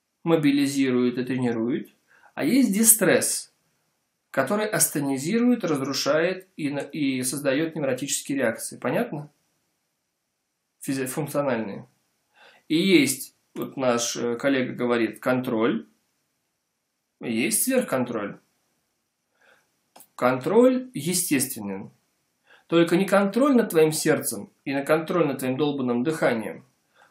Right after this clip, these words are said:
а контроль, э, по поводу делегирования, кто кому позвонит, да, там, по поводу работы, там, делегирование полномочий на работе, значит, контроль в ежедневнике, так, вечером купить это.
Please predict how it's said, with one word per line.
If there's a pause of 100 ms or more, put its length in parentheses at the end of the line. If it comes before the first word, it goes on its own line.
(280)
а
контроль,
э,
по
поводу
делегирования,
кто
кому
позвонит,
да,
там,
по
поводу
работы, (260)
там,
делегирование
полномочий
на
работе,
значит,
контроль
в
ежедневнике,
так,
вечером
купить
это.